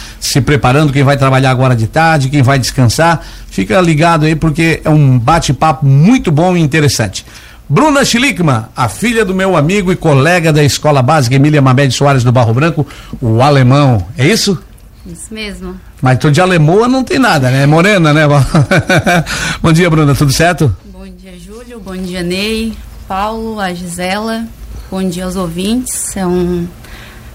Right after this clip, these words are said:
Speaker 2: é gra-, uma gratidão tá aqui hoje, agradeço o convite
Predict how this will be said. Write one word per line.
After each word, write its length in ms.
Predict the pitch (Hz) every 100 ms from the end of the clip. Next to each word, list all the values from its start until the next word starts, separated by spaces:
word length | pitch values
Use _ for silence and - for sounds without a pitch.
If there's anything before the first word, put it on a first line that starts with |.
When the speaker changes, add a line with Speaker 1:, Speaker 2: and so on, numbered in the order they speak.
| - -
Speaker 2:
é 60 | 202
gra-, 240 | 185 180
uma 140 | 190 196
gratidão 600 | 196 196 202 175 208 247
tá 80 | 208
aqui 240 | 190 196
hoje, 380 | 190 208 240 240
agradeço 480 | 196 185 175 185 196
o 40 |
convite 760 | 175 180 175 196 247 - -